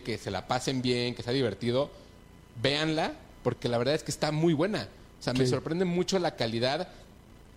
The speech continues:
Speaker 1: de las animaciones de los perros, los perros cómo están entrenados, el guión, tiene unos chistes,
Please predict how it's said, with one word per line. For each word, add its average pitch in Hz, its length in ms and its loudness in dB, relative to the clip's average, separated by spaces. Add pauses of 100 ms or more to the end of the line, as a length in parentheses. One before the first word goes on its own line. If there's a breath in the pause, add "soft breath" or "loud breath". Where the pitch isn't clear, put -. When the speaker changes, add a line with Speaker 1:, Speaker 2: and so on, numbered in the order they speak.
Speaker 1:
de 156 120 0
las 156 140 2
animaciones 110 480 2
de 95 80 -2
los 87 120 -6
perros, 95 500 0
los 107 180 2
perros 110 280 0
cómo 101 160 0
están 92 220 -4
entrenados, 95 560 -2 (280 loud breath)
el 104 200 0
guión, 117 360 0
tiene 143 180 2
unos 160 240 0
chistes, 147 640 0